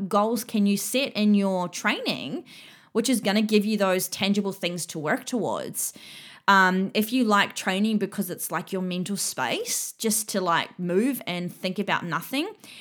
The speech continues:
then set your training up like that, don't set too audacious goals with, like, volume and things like that right now. How about just set some more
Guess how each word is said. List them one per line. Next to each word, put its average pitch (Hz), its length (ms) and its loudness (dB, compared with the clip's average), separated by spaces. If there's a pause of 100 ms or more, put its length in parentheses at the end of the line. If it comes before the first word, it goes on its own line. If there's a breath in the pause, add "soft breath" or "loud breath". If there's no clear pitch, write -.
(160 loud breath)
then 240 160 4
set 254 240 2
your 262 160 0
training 208 480 0
up - 240 -6
like 170 300 -4
that, 85 320 -4 (460 loud breath)
don't 208 220 2
set - 300 0
too 214 280 2
audacious 185 540 2
goals 170 320 0
with, 180 140 -6
like, 165 280 2 (300 loud breath)
volume 190 500 0
and 170 140 -6
things 180 220 -4
like 165 160 -6
that 196 180 2
right 160 220 0
now. 139 400 -2 (540)
How 233 140 4
about 226 240 2
just 254 240 0
set - 220 0
some 220 200 0
more 214 420 2